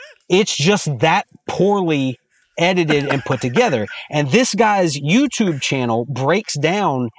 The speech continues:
Speaker 1: exactly why you get the sensations and the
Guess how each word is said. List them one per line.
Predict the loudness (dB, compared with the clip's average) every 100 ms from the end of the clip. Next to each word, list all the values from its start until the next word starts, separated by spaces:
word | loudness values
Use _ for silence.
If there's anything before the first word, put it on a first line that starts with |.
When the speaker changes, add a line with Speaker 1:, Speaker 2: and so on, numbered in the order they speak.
| _ -4 -2 -4
Speaker 1:
exactly | -2 2 2 0 -2 0 0 0
why | -2 0 2 2 0
you | 0 0 0
get | 0 0
the | -2 -4
sensations | -2 -2 -2 -2 -2 -2 -2 -2 -6 -12 -6
and | -2
the | 0